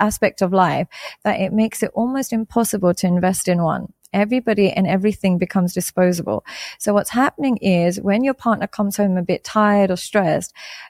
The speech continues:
it maybe in the past you'd pick up on it, but now you're on your phone.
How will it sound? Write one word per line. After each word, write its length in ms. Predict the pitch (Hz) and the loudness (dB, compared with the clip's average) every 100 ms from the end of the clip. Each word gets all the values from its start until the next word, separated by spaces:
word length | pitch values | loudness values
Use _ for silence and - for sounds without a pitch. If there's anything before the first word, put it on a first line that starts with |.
| _ | _
it 80 | 185 | -2
maybe 460 | 208 226 294 285 262 | 2 2 0 0 0
in 80 | |
the 80 | 226 | 0
past 320 | - 240 208 | 0 0 0
you'd 120 | 202 - | -2 -2
pick 180 | 214 | -2
up 160 | 254 - | -2 0
on 100 | 190 | 0
it, 120 | 160 | 0
but 140 | 208 - | -6 -2
now 200 | 220 226 | 0 0
you're 180 | 226 208 | 2 2
on 100 | 202 | 0
your 80 | |
phone. 420 | 196 202 170 143 | -2 0 -2 -2